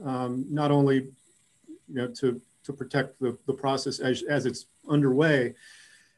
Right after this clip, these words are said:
but also the thing is, if you, if you process something as a type one and it should have been a type two, it could get appealed a year later or two years later. You, you, the, the owner and the, or the developer, I guess it really wouldn't be a developer here, but the owner or operator of the,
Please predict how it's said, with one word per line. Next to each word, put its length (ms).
but 100
also 540
the 80
thing 220
is, 120
if 140
you, 200
if 140
you 80
process 380
something 260
as 80
a 60
type 300
one 240
and 80
it 100
should 160
have 60
been 120
a 60
type 300
two, 360
it 100
could 220
get 120
appealed 540
a 80
year 220
later 300
or 80
two 160
years 280
later. 460
You, 240
you, 240
the, 260
the 180
owner 500
and 240
the, 500
or 180
the 80
developer, 480
I 60
guess 100
it 80
really 140
wouldn't 200
be 80
a 40
developer 400
here, 80
but 120
the 120
owner 320
or 60
operator 520
of 160
the, 260